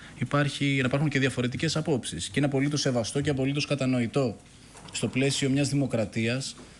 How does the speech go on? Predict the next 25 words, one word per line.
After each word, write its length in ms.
δεν 80
σημαίνει 600
ότι, 640
ε, 560
ο 120
κάθε 460
ένας 420
ή 140
κάθε 280
μία 320
θα 360
έχει 240
την, 240
θα 120
σ-, 200
θα 120
έχει 260
ακριβώς 500
την 160
ίδια 360
άποψη, 540
ε, 520
με 160
τον 180
άλλον. 360